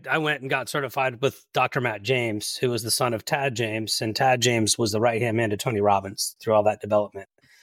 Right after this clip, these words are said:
So Doctor Matt went back to the University of Indiana and got his P H D in psychology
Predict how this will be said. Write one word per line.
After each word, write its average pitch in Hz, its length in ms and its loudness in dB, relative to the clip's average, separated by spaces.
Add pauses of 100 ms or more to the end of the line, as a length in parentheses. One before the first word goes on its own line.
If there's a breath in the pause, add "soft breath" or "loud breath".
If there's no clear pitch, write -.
(140 soft breath)
So - 100 -6
Doctor 151 320 2
Matt 139 300 0
went 131 160 -4
back 127 220 -2
to 139 100 -4
the 117 260 -4
University 131 460 2
of 120 80 -2
Indiana 120 420 0
and 113 100 -4
got 113 340 0
his 110 360 0
P 151 160 2
H - 160 2
D 127 80 2
in 110 80 0
psychology 113 720 -2